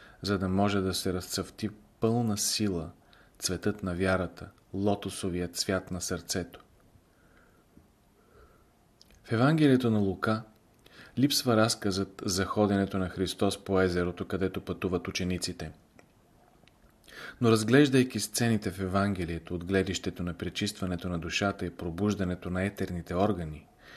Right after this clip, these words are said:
ние намираме, че прониква цялото Евангелие. Тя е сцената, която говори за пречистването на душата, а процесът на пречистването на душата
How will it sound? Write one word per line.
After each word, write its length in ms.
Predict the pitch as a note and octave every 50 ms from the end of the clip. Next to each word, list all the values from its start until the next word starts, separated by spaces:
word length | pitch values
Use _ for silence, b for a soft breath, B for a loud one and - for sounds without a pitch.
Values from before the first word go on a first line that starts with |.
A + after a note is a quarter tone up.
| B B B B B B
ние 160 | A#2 A#2+ B2+ C3
намираме, 520 | C3 B2+ B2+ C3 C#3 C#3 B2+ B2+ B2+ B2+
че 180 | - - A#2+ A#2
прониква 580 | - - A2 G#2+ G#2 G#2+ A2 G#2+ - A2 G#2
цялото 520 | G#2 - - G#2 F#2+ F#2 F#2+ F#2 - - F#2
Евангелие. 760 | F#2 E2+ F#2 F2+ F2 F2 E2+ D#2+ D#2+ D#2 D#2 D#2+ E2 F2+ - B B B B B
Тя 140 | - G2+ G2
е 80 | F#2+ F#2
сцената, 640 | - - - - - A2 G#2+ G2+ F#2+ - - E2+ F2 - B B B B B B B
която 360 | - G2 F#2+ F#2+ F#2+ - F#2+
говори 420 | F2+ G2 G2 F#2 G#2 G#2+ G#2 G2 F#2+
за 180 | E2+ F#2+ F2+
пречистването 800 | - G#2 F#2 - - - G#2 - - - G2+ F#2+ F2+ F2 - F#2
на 100 | F2+ F2
душата, 540 | E2+ F2 - - A2+ G#2+ G2+ - - E2 - - _ b b b b b b b b b b b -
а 40 |
процесът 680 | - - - G2+ F#2 - - A#2+ A#2 - - F#2+ - -
на 100 | F#2 F2+
пречистването 760 | - - F#2 - - A2+ A2+ - - G#2 F#2+ F#2 F2 - F#2
на 100 | F2 E2+
душата 580 | E2 F2 - - - A#2 A2+ - - - E2